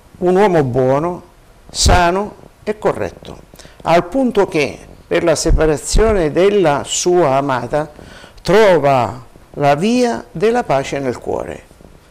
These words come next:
E adesso passiamo alla lettura della poesia. Donna stupenda, ancor n-, nel seno mio, parlami disinvolta e in modo chiaro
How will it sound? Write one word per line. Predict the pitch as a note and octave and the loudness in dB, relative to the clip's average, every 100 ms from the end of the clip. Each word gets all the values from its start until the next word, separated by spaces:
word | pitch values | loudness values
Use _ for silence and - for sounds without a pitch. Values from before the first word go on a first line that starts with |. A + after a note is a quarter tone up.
| - | -20
E | - G#3+ | -6 -2
adesso | F#3+ C3+ B2+ - - - - | 0 0 -2 -4 -6 -8 -8
passiamo | A#3 A3+ D#3 B2+ E3+ | -6 -4 -6 -8 -8
alla | G3 G3+ | -6 -6
lettura | G#3 - B2+ B2+ | -6 -10 -8 -6
della | C#3 D#3 F2 | -8 -8 -10
poesia. | F#2+ G2 - - - - - - - - - - - - - - - | -8 -10 -10 -14 -18 -20 -20 -20 -20 -20 -20 -20 -20 -20 -20 -20 -20
Donna | - D#3 G#3+ B3+ B3 A3 G#3 F#3+ | -12 -2 2 2 2 0 -2 -2
stupenda, | - - D#3+ G#3 A3+ A3+ G#3+ F#3+ F#3+ F3+ | -4 -2 0 2 2 2 0 -2 0 0
ancor | G#3 G#3+ F#3+ - G3 G3+ F#3 | 0 0 -2 0 2 4 2
n-, | G3 F#3 F3+ E3+ E3+ | -2 -4 -2 -2 0
nel | F3 D#3 | 0 0
seno | - - F#3 F3 E3+ | 0 0 0 2 0
mio, | F3 E3 C#3+ C3 A#2+ A#2 - - - - - - | 0 -2 -2 -2 -2 -6 -14 -20 -20 -20 -20 -8
parlami | - G#3 E3 D3 C#3+ C#3 C#3+ C#3+ | 2 4 4 2 0 0 -2 -6
disinvolta | D3 A3+ - E3 D3+ C#3 G#3 G#3+ G#3 - G3 G3 | -6 -6 -6 -6 -4 0 2 2 0 -2 -2 0
e | F3 | 0
in | F3 E3+ | 0 -2
modo | E3 E3+ E3+ E3 - | -2 0 0 -2 -2
chiaro | - C#3 G2 - A1+ - | 0 0 0 -2 -6 -10